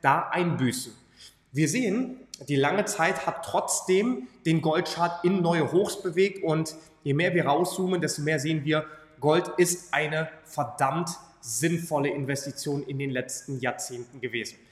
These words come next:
Und das liegt nicht zuletzt daran, dass Gold als Währungsstandard beziehungsweise als Grundlage für eine Währung diente. Und das ist eine sehr, sehr spannende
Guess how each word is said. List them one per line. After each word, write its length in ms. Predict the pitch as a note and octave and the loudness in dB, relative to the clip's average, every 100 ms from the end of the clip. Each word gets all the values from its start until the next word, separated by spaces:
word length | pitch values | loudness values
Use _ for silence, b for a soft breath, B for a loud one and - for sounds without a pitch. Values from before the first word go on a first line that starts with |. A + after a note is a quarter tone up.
| b b b | b b b
Und 140 | D#3 | -4
das 200 | - - | -2 -2
liegt 180 | A3+ - | -4 -2
nicht 220 | G3 G3 - | -2 -2 -2
zuletzt 360 | F3+ F3 F3 | -2 0 -2
daran, 380 | D3 E3+ G3 G3+ | -2 -2 -2 0
dass 240 | F3 E3 | 0 -2
Gold 380 | - D#3 F3 - | 0 2 2 0
als 340 | D3 D3+ D3+ - B - A#2+ | 2 2 0 -4 B -18 -4
Währungsstandard 1500 | F3+ G3+ F3+ D3+ - - - _ - - - D#3+ E3 C#3 C#3 | 0 2 2 0 -4 -12 -20 _ -12 -4 0 2 2 0 -2
beziehungsweise 760 | C#3+ - D#3 B2 C#3 C#3 C#3 | -4 -4 -4 -2 0 2 0
als 520 | - C3+ C#3 - - - A#2+ | 0 0 -2 -6 -12 -16 -6
Grundlage 920 | D#3 C4 C#4+ G3+ F3+ F3 F3 F3 F3 - | 0 2 2 2 0 2 2 0 -6 -12
für 360 | - G3+ G3+ | -4 0 2
eine 260 | D#3 E3+ B2+ | 2 0 0
Währung 360 | D3 C#3 C3 | 0 0 -2
diente. 300 | A#2+ A2 - A2 b b b | -4 -8 -10 -18 b b b
Und 80 | - | -2
das 140 | F3 | 0
ist 140 | G3+ G#3+ | 0 2
eine 100 | D#3+ | 2
sehr, 220 | C#3+ F3+ | 2 2
sehr 100 | E3+ | 0
spannende 840 | - - - D3+ E3 D3 D3 C3+ | 0 -4 -2 0 2 2 2 -2